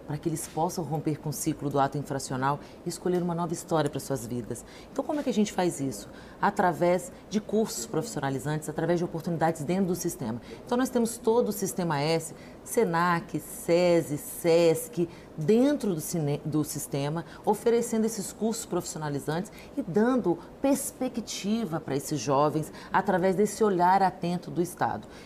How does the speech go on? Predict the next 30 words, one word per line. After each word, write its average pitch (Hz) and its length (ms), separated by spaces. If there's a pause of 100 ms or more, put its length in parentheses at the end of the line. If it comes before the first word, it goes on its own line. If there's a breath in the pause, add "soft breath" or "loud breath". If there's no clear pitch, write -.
Então, 214 160
toda 247 340
a 233 40
carreira 185 320
socioeducativa, 170 720
todos 202 320
os 180 80
servidores 165 580 (320 loud breath)
têm 233 260
esse 220 200
olhar 180 260
muito 214 260
atento 180 440 (220 loud breath)
e 208 60
eu 233 140
busco 208 500
valorizar 175 560
sempre 214 560 (200 loud breath)
a 226 120
carreira 190 380
socioeducativa 170 760
também, 151 360 (280 loud breath)
buscando, 208 640
assim, 170 300
melhorias 185 640
da 170 160
categoria 160 500
dentro 190 320
do 165 100
governo 151 480